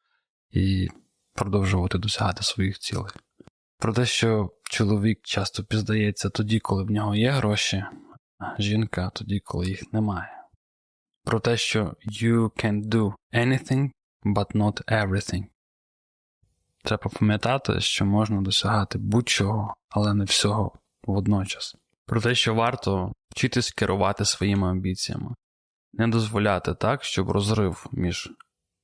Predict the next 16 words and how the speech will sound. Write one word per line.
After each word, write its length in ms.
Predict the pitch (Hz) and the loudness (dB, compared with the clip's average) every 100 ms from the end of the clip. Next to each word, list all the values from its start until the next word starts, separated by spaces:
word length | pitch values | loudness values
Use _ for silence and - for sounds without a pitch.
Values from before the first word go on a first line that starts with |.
| _ _ - | _ _ -4
нашими 420 | 95 98 - 95 | 0 0 0 0
амбіціями 680 | 82 101 123 - 92 92 87 - | 2 2 0 2 2 4 0 0
та 160 | 87 | -2
нашою 400 | 87 98 - - | 2 0 0 0
реальністю 680 | 92 98 104 90 - - 87 - - | 2 2 2 2 -2 -4 -6 -6 -6
був 180 | 92 92 | -4 0
занадто 440 | 95 87 - 90 | 0 0 -2 -4
великим. 380 | 87 87 - - _ _ _ _ _ _ _ _ _ | -2 -2 -4 -14 _ _ _ _ _ _ _ _ _
Некеровані 720 | - 110 113 120 113 101 90 | -4 0 2 2 2 2 0
та 320 | - 101 95 | 0 0 2
нереальні 540 | 95 98 104 104 87 82 | 0 2 4 4 2 0
очікування 720 | 80 - 127 117 104 95 90 | 0 0 0 0 2 2 2
від 100 | 87 | 2
власного 440 | 92 101 - 90 | 0 0 -2 -2
життя — 520 | 95 95 - 127 135 123 | -2 -2 0 2 2 -2
це 420 | - 113 120 | -2 0 2